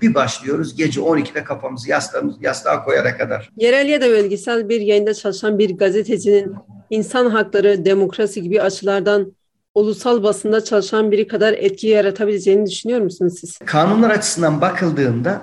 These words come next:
Speaker 1: kanun bir gazeteciyi ulusal medya temsilcisi mi yoksa yerel medya temsilcisi mi diye ayırmıyor. Yani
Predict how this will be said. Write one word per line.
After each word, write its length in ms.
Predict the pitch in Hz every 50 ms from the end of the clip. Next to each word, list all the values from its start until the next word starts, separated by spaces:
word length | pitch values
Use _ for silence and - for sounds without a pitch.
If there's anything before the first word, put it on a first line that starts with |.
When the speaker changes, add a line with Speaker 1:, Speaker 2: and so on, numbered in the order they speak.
| - - _
Speaker 1:
kanun 400 | - 180 196 196 190 180 170 156
bir 160 | 170 151 139
gazeteciyi 840 | 135 151 147 165 190 190 - 156 131 117 127 127 127 139 165 180 - - - _
ulusal 420 | 135 135 147 147 - - 175 175
medya 340 | 165 156 156 160 185 208 208
temsilcisi 680 | - 190 151 135 117 113 117 117 113 110 - - - 113
mi 240 | 110 110 123 135 - - - _
yoksa 300 | 135 135 127 - - 160
yerel 340 | 147 123 135 143 147 170 175
medya 360 | 170 147 143 117 - 117 113
temsilcisi 580 | - - 147 143 139 - 131 123 117 - - 147
mi 60 | 160
diye 140 | 214 247 107
ayırmıyor. 480 | 120 214 175 143 117 107 104 104 107 120
Yani 300 | 165 175 151 131 117